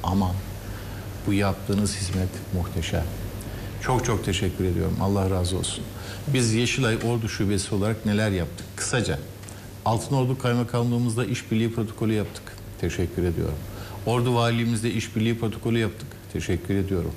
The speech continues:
İl Milli Eğitim Müdürlüğümüzde işbirliği protokolü yaptık. Teşekkür ediyorum. Ama bir yedi Mart haftamızda iki protokol yaptık ki çok önemli. Bir tanesi Denetimli Serbestlik Müdürlüğümüzle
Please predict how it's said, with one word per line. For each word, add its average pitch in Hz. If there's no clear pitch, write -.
İl 113
Milli 117
Eğitim 120
Müdürlüğümüzde 113
işbirliği 113
protokolü 117
yaptık. -
Teşekkür -
ediyorum. 90
Ama 117
bir 135
yedi 110
Mart 110
haftamızda 104
iki 139
protokol 104
yaptık 98
ki 92
çok 98
önemli. 85
Bir 135
tanesi 123
Denetimli 117
Serbestlik 110
Müdürlüğümüzle 104